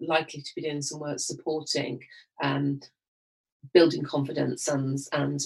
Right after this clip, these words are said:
practical skills around selection processes for very senior posts in a public service organisation locally, and supporting people from underrepresented groups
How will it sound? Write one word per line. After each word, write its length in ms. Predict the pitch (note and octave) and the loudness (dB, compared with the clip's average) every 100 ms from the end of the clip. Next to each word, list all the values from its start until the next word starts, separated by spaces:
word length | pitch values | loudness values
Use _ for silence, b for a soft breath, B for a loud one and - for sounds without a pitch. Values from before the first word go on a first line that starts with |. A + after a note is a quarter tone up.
| - | -8
practical 840 | - D#3 - - - - C#3+ C3+ - _ _ - | -4 -4 -4 -10 -10 -6 -4 -6 -12 _ _ -6
skills 840 | - - D#3 C3+ - - - - - | -6 -2 0 0 -2 -4 -4 -2 0
around 520 | D3 D3 C#3 C#3 C#3+ C#3+ B B - | 0 0 0 0 -2 -4 B B -10
selection 580 | - D3+ D3 - D3 | -2 0 0 -2 -4
processes 500 | C#3+ C#3+ C#3 C3+ C#3 | -2 -2 -2 -6 -10
for 120 | - C#3 | -8 -4
very 320 | D3 C#3 C3+ | -2 0 -2
senior 520 | - C#3+ C3+ C#3 C#3 C3+ _ - | -2 -2 -2 -2 -4 -8 _ -8
posts 640 | C3 B2+ - - - - - B _ | -6 -4 -4 -4 -2 -2 -4 B _
in 320 | C#3+ C#3 C3+ C3 _ _ - | -2 0 -4 -8 _ _ -20
a 40 | - - | -12 -8
public 280 | - - | -4 -4
service 360 | - C#3 C3+ C3+ | 0 0 2 0
organisation 720 | - C#3 C#3 C#3 C#3 C3+ D3 | -2 -2 -4 -2 -2 -4 -4
locally, 440 | C#3 C#3 - C#3+ C#3+ b b b - | -2 -4 -4 -6 -6 b b b -2
and 140 | C#3 | 0
supporting 400 | C#3 D3+ C#3 C3 | 0 2 2 2
people 240 | C#3 - | -4 -6
from 140 | - C3+ | -8 -4
underrepresented 840 | C#3+ C#3 C#3 - C#3 C3+ C3+ - - | -4 -2 -4 -6 -6 -4 -4 -6 -4
groups 500 | C#3 A#2+ - - | -2 -2 -2 -2